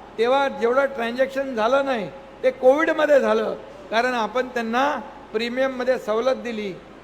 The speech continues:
आणि गोरगरीब लोकांचे स्टॅम्प ड्युटी या विकासकाने भरली.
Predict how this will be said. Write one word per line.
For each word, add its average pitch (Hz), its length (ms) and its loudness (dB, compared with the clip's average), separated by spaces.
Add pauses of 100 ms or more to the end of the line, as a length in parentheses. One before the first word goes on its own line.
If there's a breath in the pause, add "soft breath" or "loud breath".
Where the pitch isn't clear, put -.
आणि 233 340 -4 (380)
गोरगरीब 233 540 2
लोकांचे 220 520 -2
स्टॅम्प 220 360 -6
ड्युटी 214 420 -4 (320)
या 220 120 2
विकासकाने 208 760 -4
भरली. 175 320 -8